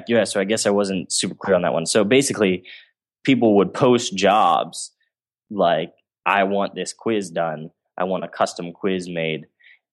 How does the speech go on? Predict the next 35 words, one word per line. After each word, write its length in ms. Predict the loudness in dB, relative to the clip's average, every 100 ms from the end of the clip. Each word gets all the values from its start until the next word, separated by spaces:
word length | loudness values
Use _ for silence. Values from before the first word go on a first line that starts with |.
| -2
And 240 | 0 0 0
I 160 | 2 2
would 200 | 2 0
just 180 | -6 -4
answer 380 | -4 -4 -6
and 120 | -8 -6
say, 360 | -6 -4 -2
"Hey, 160 | 0 0
we 100 | -2
can 140 | -4
do 100 | -2
that 240 | -2 -2 -4
for 140 | -2
you." 260 | -2 -4 -8 _ -20 _ _ -4
And 200 | -4 2
then 480 | 2 2 0 -4 -8
we 300 | -12 0 2
would 140 | 2 2
just 280 | 0 -2 2
go 180 | 4
back, 520 | 4 4 2 -6 -12 -6
use 400 | 0 2 2 4
our 220 | 6 6
own, 520 | 6 4 2 0 -2 -6 _ _ _ _ -12
you 180 | -8
know, 200 | -6 -6
shell 720 | -6 -2 0 4 4 6 4
of 120 | 2 0
a 80 |
product 560 | -4 2 4 4 0 -4
that 120 | -6
we 120 | -6
had 300 | 0 0 0
so 220 | -2 0 0
far, 480 | 2 4 4 0